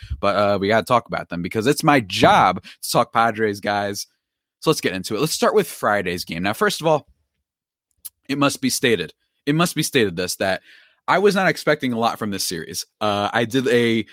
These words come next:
podcast with Colby Olson on Friday, which I had recorded on Tuesday with him, talking about how Blake Snell has been doing basically in this, like, last month plus, uh, and how he's transformed into one of the most effective starting pitchers in the game. And we will talk about him a little bit later. But another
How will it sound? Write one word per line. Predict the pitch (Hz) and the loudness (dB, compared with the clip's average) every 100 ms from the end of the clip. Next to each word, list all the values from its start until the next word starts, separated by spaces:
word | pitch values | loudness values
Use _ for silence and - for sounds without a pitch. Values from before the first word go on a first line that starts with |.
| - | -12
podcast | - 127 117 117 - | -2 -2 2 0 0
with | 104 | -4
Colby | 135 117 113 | 0 2 4
Olson | 113 107 113 | 4 2 0
on | 95 98 | -2 -4
Friday, | - 107 101 92 92 | -2 2 2 2 -2
which | 92 104 98 | -2 -4 -4
I | |
had | 95 95 | -4 -4
recorded | 95 - 104 | -4 0 0
on | 87 90 | 0 -4
Tuesday | - 147 127 101 | -4 -4 -2 0
with | 101 92 | 0 -2
him, | 95 92 - - | -4 -4 -8 -8
talking | - 131 - | 0 2 4
about | 117 | 2
how | 104 | 2
Blake | 98 101 101 | 2 2 0
Snell | - 110 98 92 | 0 0 0 0
has | 92 92 | -2 -4
been | 85 90 92 _ - 104 | -4 -4 -4 _ -14 2
doing | 123 110 101 | 4 6 6
basically | 98 90 98 98 95 | 4 2 0 0 0
in | 110 104 | 0 0
this, | 98 | 0
like, | 90 90 | -2 -2
last | 92 90 - | 0 0 0
month | 92 92 82 | 0 0 -2
plus, | - 101 82 - - - - | 0 0 0 -2 -6 -10 -6
uh, | 92 92 | -2 0
and | 95 | 0
how | 92 95 | 0 0
he's | 92 | -2
transformed | - - 90 - 98 90 | -2 -2 -2 -2 -2 -2
into | 90 | -2
one | 92 | -2
of | 87 | 0
the | |
most | 87 85 | -2 -4
effective | 87 90 - 85 | -2 -4 -4 -4
starting | 87 82 | -4 -4
pitchers | 90 - | -6 -8
in | 82 | -8
the | 85 | -4
game. | 87 85 - - | -4 -6 -10 -4
And | 104 | 4
we | |
will | 127 | 4
talk | 127 120 101 | 4 2 2
about | 98 90 | 2 2
him | 101 95 | 0 0
a | |
little | 98 98 | 0 0
bit | 90 | 0
later. | 101 104 92 | 2 2 2
But | 98 | 0
another | 98 147 180 139 | 2 4 4 2